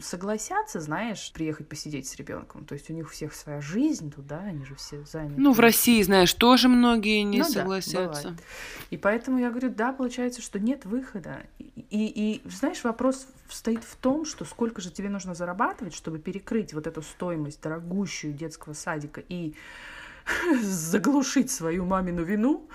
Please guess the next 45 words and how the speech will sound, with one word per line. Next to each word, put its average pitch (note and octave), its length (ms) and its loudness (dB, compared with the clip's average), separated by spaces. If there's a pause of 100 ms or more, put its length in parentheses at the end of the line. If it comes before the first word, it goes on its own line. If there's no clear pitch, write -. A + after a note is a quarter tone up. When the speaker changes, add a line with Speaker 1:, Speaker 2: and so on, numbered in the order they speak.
(380)
Speaker 1:
да, E3 240 -2
что - 220 -6
я D3+ 240 0
оставляю D#3 760 -6
своего D#3 260 -6
ребёнка, D#3 600 -6 (580)
э, - 340 -8
бог E3 240 -6
знает D#3 400 2
Speaker 2:
Мгм. F3 140 -4 (420)
Speaker 1:
кому, G#3 640 2
да, D#3+ 280 -6
кто E3 260 -4
там D3+ 180 -6
будет D3+ 300 -8
за D#3+ 60 -14
ним D#3+ 140 -8
ухаживать. F#3+ 380 -4
Нет, B3+ 160 2
конечно, G#3 340 -2
всё - 160 -2
это D#3+ 300 -4 (280)
очень D#3+ 300 -8
персональный, E3+ 580 -10
наверное, D#3 420 -12
индивидуальный D#3 720 -6 (520)
подход, D#3 460 -10
но D#3 200 -6
мне E3+ 200 -2
было G#3+ 160 -2
тяжело. D3+ 460 -8 (600)
Я E3+ 120 -6
говорю, F3 180 -6
да E3 60 -4
несмотря F3 420 -2
на E3 80 -4
то, F3+ 120 -6
что D#3 260 -4
Эрсан E3 380 -4
у D3+ 40 -4
меня, D3 340 -6
когда D3+ 260 -8
пошёл D3+ 260 -10
в D3+ 60 -14
садик, D3 420 -8